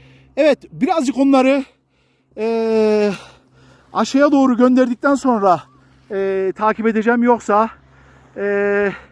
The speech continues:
evet, elde sallıyorlar şimdi zaten. Elde sallıyor ekip.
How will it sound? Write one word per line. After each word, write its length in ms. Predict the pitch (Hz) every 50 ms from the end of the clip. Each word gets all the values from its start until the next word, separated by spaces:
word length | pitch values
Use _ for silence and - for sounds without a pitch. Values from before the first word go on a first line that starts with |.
| _ _ _ _ _ _ _ _ _
evet, 260 | - 226 240 220 - -
elde 280 | 262 240 254 247 247
sallıyorlar 500 | 226 - 233 240 240 254 240 226 214 196
şimdi 220 | 196 - 208 196 190
zaten. 420 | 180 190 185 - - 208 220 208 _ _ _ _ _ _ _ _ _ _ _ _ _ _ _ -
Elde 260 | - 202 214 214 214 190
sallıyor 340 | - 202 202 208 214 208
ekip. 220 | 185 170 - 202